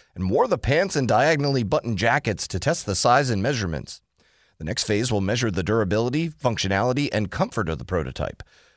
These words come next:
The wear test will begin in summer twenty twenty-three. Guardians will wear the uniform to work three days a week and provide feedback.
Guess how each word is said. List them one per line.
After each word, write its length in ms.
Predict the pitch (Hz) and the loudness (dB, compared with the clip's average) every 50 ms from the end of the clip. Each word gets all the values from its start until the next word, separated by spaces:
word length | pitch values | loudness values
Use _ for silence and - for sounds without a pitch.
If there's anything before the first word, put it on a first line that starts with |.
| _ | _
The 80 | - 113 | -2 0
wear 180 | 120 175 196 160 | 2 2 2 2
test 240 | - 160 160 - | 2 2 0 2
will 120 | 151 156 143 | 0 0 0
begin 260 | 135 120 143 165 165 | 0 0 0 0 0
in 100 | 139 117 | 0 -2
summer 260 | - - 151 135 123 | 0 0 0 0 0
twenty 280 | 107 - 143 139 123 113 | -2 0 -2 -2 -2 -2
twenty-three. 640 | - - 147 127 104 90 - 147 156 131 110 98 - - - _ _ | -2 -2 -2 -2 -2 -2 0 0 2 2 2 0 -4 -8 -16 _ _
Guardians 420 | - 104 113 127 123 123 117 104 - | -2 0 0 0 0 0 0 0 0
will 140 | 107 104 95 | 0 2 2
wear 200 | 104 120 139 139 | 2 2 2 2
the 100 | 113 113 | 2 0
uniform 440 | 110 113 110 - - 117 113 117 | 0 0 -2 0 0 0 0 0
to 60 | 113 107 | 0 0
work 260 | 95 113 120 113 - | 2 0 0 0 -2
three 220 | - 110 127 143 | -4 -4 -2 0
days 200 | 147 160 165 135 | 0 0 0 0
a 60 | 147 | 0
week 300 | 143 160 147 107 107 - | 0 0 0 -2 -2 -2
and 120 | 80 104 104 | -2 0 0
provide 360 | 113 101 123 131 135 120 - | 0 2 2 2 2 0 0
feedback. 560 | - 147 147 104 - 80 57 - - - - | -2 -2 -2 0 0 -2 -2 -2 -6 -12 -20